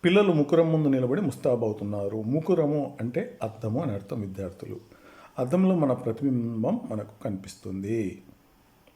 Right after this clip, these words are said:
మీరు కూడా మరొక అర్థాన్ని, దానికి సంబంధించినటువంటి, ఆ అర్థానికి సంబంధించినటువంటి మరొక వాక్యాన్ని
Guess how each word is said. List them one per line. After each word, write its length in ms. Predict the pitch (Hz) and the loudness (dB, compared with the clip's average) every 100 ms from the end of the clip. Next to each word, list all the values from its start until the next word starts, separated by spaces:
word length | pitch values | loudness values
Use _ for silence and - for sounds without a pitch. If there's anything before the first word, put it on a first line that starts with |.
| - | -4
మీరు 240 | 170 165 | 0 0
కూడా 500 | 160 165 123 117 - - | 2 2 2 0 -4 -6
మరొక 260 | 123 120 120 | -2 -2 -2
అర్థాన్ని, 720 | 110 - 113 117 117 98 95 - - - - - - - | -4 -2 -2 -2 -4 -6 -8 -14 -20 -20 -20 -20 -20 -8
దానికి 280 | 127 117 113 | -2 -2 -2
సంబంధించినటువంటి, 960 | 120 117 113 117 107 107 101 101 95 - - - | -2 -2 -2 -2 -4 -4 -4 -4 -4 -8 -20 -8
ఆ 80 | 113 | -4
అర్థానికి 400 | 110 - 120 120 | -4 -2 -4 -2
సంబంధించినటువంటి 600 | 117 107 101 95 98 98 | -4 -2 -4 -4 -4 -2
మరొక 260 | 107 123 110 | 0 0 0
వాక్యాన్ని 640 | 113 127 - 117 135 | -2 -2 -2 -2 0